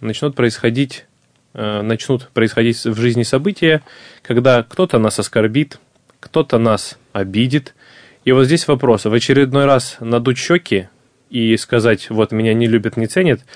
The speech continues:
или сказать: «Видимо, Господь уже начал процесс моего лечения, и сейчас я должен в этой ситуации отреагировать на неё не деструктивно,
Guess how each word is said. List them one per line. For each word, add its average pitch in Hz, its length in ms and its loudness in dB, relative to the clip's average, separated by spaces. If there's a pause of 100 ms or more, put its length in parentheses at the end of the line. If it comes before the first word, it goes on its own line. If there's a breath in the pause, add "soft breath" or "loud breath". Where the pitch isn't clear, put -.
(320 loud breath)
или 160 220 2
сказать: 139 360 2 (120)
«Видимо, 151 380 0
Господь 131 500 0
уже 131 280 0
начал 127 420 0 (180)
процесс 120 380 0
моего 113 220 2
лечения, 127 680 0
и 113 80 -8
сейчас 160 460 -2
я 131 340 2 (220)
должен 123 420 0
в 120 140 -4
этой 139 200 2
ситуации 113 460 0
отреагировать 123 600 2
на 117 60 0
неё 120 240 2
не 120 140 0
деструктивно, 120 800 -2